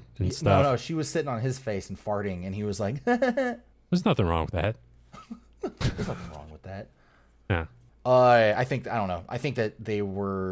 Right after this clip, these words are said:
Speaker 2: were sober, and I think that the girls were probably at least a little intoxicated.
Speaker 1: Uh, that is true. I am,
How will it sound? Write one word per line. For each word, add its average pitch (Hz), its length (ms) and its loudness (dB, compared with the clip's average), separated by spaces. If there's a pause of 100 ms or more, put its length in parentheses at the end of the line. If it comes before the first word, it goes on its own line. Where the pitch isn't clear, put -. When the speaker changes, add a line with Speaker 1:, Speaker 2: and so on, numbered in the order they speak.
(280)
Speaker 2:
were 90 1080 -6
sober, 123 460 -4 (400)
and 104 220 -2
I 98 80 0
think 101 160 -8
that 92 120 -6
the 101 80 -6
girls 98 260 -4
were 92 100 -8
probably 90 520 -6
at 82 80 -10
least 92 200 -10
a - 40 -10
little 87 220 -6
intoxicated. 82 720 -12 (200)
Speaker 1:
Uh, 110 800 4
that 117 340 2
is 110 240 0
true. 90 280 4 (600)
I 117 120 4
am, 135 260 0